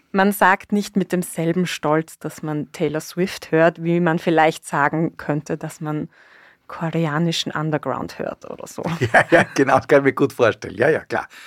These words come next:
Speaker 2: Nein, nein, wie gesagt, das Arroganzpotenzial, aber das ist immer da, das ist nicht nur auf die Klassik bezogen, das ist eben auch wahrscheinlich auf Pop und Rock und ich weiß nicht was
Speaker 1: Ja.
Speaker 2: bezogen. Das gibt's immer. Was es gibt,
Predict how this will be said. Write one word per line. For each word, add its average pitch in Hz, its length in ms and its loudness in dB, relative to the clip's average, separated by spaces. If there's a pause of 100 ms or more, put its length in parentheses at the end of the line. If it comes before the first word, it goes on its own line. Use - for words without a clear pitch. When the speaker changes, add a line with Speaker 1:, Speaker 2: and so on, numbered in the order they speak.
(140)
Speaker 2:
Nein, 180 160 2
nein, 123 160 2
wie 156 80 6
gesagt, 143 280 2
das 120 100 0
Arroganzpotenzial, 123 1120 0
aber 107 160 0
das - 180 -6
ist - 320 -18
immer 151 240 2
da, 123 240 2
das 113 160 -6
ist 110 180 -10
nicht 113 200 -12
nur 110 80 0
auf 95 80 -2
die 95 100 -10
Klassik 98 360 -8
bezogen, 107 360 -6
das 92 120 -12
ist 87 120 -12
eben 98 240 -2
auch - 280 0
wahrscheinlich 92 340 -8
auf 90 160 -16
Pop 110 180 -4
und 90 140 -6
Rock 95 280 -2
und - 120 -16
ich - 100 -16
weiß - 160 -2
nicht - 160 -12
was 180 140 0
Speaker 1:
Ja. 190 80 -2
Speaker 2:
bezogen. 156 320 -8 (400)
Das - 180 -4
gibt's - 440 -6 (160)
immer. 127 320 0 (720)
Was 113 360 2
es 127 200 2
gibt, - 480 -4